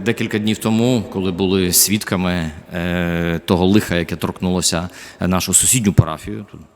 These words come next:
пару кілометрів від, е, нас, парафію Святого, е, Миколая, е, ми були свідками того, що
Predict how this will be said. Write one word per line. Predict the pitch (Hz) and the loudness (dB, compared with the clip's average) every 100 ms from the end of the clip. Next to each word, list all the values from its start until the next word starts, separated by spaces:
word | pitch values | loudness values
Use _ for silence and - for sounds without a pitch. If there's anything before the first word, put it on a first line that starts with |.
| - | -10
пару | 80 | -10
кілометрів | 78 85 85 82 85 82 | -8 -8 -8 -8 -10 -10
від, | 82 - - | -12 -14 -12
е, | |
нас, | 90 90 92 117 | -10 -8 -6 -6
парафію | - 95 87 - 87 | -6 -6 -6 -6 -10
Святого, | - 98 87 85 - 92 | -6 -6 -6 -8 -10 -8
е, | 90 | -4
Миколая, | 90 92 104 110 135 139 - - - - - - | -4 0 0 0 -2 -8 -16 -20 -20 -20 -20 -4
е, | 101 98 98 95 95 95 | 0 2 2 0 -2 -2
ми | 101 104 104 101 | 0 2 4 4
були | 90 101 98 101 101 | 0 0 4 6 4
свідками | - 95 98 92 | 0 0 0 2
того, | 123 113 92 | 2 2 0
що | - 90 87 | -4 -4 -4